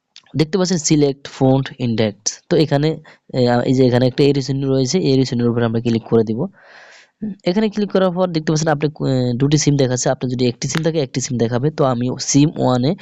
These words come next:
ইন্টারনেট ব্যবহার করি। আপনার যেই সিমে ইন্টারনেট ব্যবহার করেন, সেই সিমটা এখান থেকে সিলেক্ট করে দিবেন। আমি সেটা সিলেক্ট করে দিলাম। সেটা সিলেক্ট করে দেওয়ার পর এর-, এবার আমরা কি করব?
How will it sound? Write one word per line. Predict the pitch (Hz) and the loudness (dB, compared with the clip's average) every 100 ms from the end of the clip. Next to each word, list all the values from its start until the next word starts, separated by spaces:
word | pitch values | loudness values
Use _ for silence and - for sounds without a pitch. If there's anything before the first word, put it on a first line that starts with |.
| - | -8
ইন্টারনেট | - 127 123 117 | -2 0 0 2
ব্যবহার | 113 110 113 | 2 0 -2
করি। | 110 113 | -4 -6
আপনার | 107 - 117 | -6 -4 0
যেই | 127 165 170 | 2 2 0
সিমে | 151 - 139 | -4 0 0
ইন্টারনেট | 160 147 139 131 | 0 0 0 2
ব্যবহার | 123 120 120 | 0 0 0
করেন, | 135 | -2
সেই | 143 123 | 0 0
সিমটা | 117 117 117 | 0 -2 0
এখান | 117 117 | 0 -2
থেকে | 110 131 | -2 -2
সিলেক্ট | 147 120 113 | 0 -2 -2
করে | - 117 | 0 2
দিবেন। | 120 165 - - - - | 2 -2 -6 -20 -20 -14
আমি | - 127 | -4 -2
সেটা | 113 117 135 151 - | 0 -2 -2 -6 -8
সিলেক্ট | - 120 117 - | -4 -2 -2 -2
করে | 117 | 0
দিলাম। | 117 110 110 - - - - - | 2 0 -4 -8 -20 -18 -18 -16
সেটা | - - 190 | -4 0 0
সিলেক্ট | 175 180 160 | 0 0 2
করে | 160 147 | 2 2
দেওয়ার | 135 131 | 2 0
পর | 120 131 | 0 0
এর-, | 139 131 | 0 -2
এবার | - 139 131 | 0 2 4
আমরা | 120 117 | 2 0
কি | 120 | -2
করব? | 113 117 117 | -2 0 0